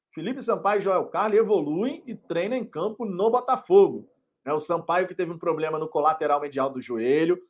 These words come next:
o Carli que tá enfrentando um edema ósseo no tornozelo, também é um pro-, problema complicado,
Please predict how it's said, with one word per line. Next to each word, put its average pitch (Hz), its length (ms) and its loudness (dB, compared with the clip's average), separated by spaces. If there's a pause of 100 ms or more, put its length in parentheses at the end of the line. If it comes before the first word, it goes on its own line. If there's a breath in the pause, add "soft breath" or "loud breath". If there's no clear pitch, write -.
(100)
o 160 140 -6
Carli 196 380 2
que 196 100 -8
tá 180 160 -6
enfrentando 165 540 -4
um 165 40 -2
edema 156 380 0
ósseo 147 380 0
no 135 100 -6
tornozelo, 151 880 0 (140)
também 127 160 -8
é 147 40 -4
um - 40 -10
pro-, 135 180 -8
problema 131 420 -6 (120)
complicado, 190 920 0